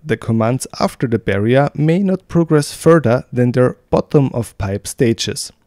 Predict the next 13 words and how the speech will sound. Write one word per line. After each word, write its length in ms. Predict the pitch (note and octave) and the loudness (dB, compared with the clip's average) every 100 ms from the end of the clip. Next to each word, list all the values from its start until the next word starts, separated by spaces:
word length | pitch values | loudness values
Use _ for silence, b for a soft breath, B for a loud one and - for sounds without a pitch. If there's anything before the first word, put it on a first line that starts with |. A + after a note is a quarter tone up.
| _ _ | _ _
However, 500 | - D3+ G#3+ E3 G2 - B B B | 2 2 4 0 -4 -10 B B B
there 140 | A#2+ | 2
are 220 | C3 F3 F3+ | 4 4 4
no 240 | D3+ F#3+ | 2 -2
stages 460 | - C#3+ D3 D3+ C#3 | -2 -4 -2 -4 -2
after 360 | B2+ - C3 | -4 -4 -6
bottom 380 | - B2+ C3+ A#2+ | -2 -2 -2 -4
of 160 | A#2 - | -6 -4
pipe. 320 | G2+ F2+ - - - _ B B B | -4 -4 -10 -20 -20 _ B B B
All 120 | C3 F3 | 0 0
of 80 | |
this 180 | - F3 | -2 -2
means 400 | B2 C3+ F3 - | 0 2 0 -4